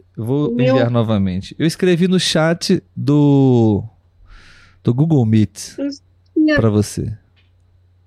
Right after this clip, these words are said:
Speaker 1: Vou enviar novamente aqui. Vou escrever novamente pra você. Onde está?
Speaker 2: Ah.
Speaker 1: Aqui? Pode ver?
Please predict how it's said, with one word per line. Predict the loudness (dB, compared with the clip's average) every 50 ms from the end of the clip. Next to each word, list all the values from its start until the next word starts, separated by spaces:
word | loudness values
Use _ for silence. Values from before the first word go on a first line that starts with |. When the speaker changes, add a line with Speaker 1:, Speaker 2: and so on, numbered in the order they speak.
| _ _ _ _ _ -20 _ _ _ _ _ _ _ _ _ _ _ _ _ _ _ _ _ _ _ _ _ _ _ -4
Speaker 1:
Vou | 0 0 2 2
enviar | 2 2 2 2 2 2 2
novamente | 2 2 2 2 2 2 2 2 0 0 -2 -6 -8
aqui. | -6 -2 0 0 0 0 -2 -2
Vou | -2 -2
escrever | -2 0 0 0 0 2 2 2
novamente | 2 2 2 0 0 0 0 -2 -2
pra | -2 -2 -2
você. | 0 -2 -4 -6 -6 -10 -12 -12 -12 -18 -20 _ _ _ -20 -20 _ _ _ _ _ _ _ _ _ _ _ _ _ _ _ _ _ _ _ _ _ _ _ _ _ _ _ -10
Onde | -4 -4 -2 -2 -4 -6 -8
está? | -10 -6 -6 -4 -2
Speaker 2:
Ah. | 0 0 0 0 0 0 -2 -2 -4 -4 -4 -6 -8 -10 _ _ _ _ -6
Speaker 1:
Aqui? | -6 -6 -4 -4 -4 -2 -2 -4 -6 _ _ _ -4
Pode | -2 0 0 2
ver? | 2 2 0 -2